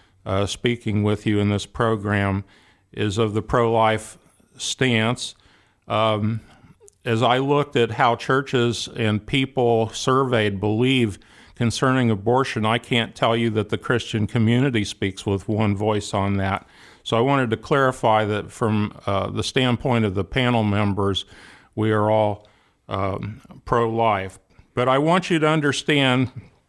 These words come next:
a couple things, that God is love. He described himself as love.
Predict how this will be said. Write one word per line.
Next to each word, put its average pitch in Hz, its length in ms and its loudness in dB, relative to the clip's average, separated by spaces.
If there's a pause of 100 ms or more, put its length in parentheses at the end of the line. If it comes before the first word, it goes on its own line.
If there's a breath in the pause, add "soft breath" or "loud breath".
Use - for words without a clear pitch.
(880)
a - 80 -6
couple 143 380 0
things, 98 580 -2
that 110 240 -4
God 127 260 4
is 131 200 -2
love. 143 300 2
He 151 100 -4
described 131 560 0
himself 123 500 0
as 101 180 -4
love. 135 480 0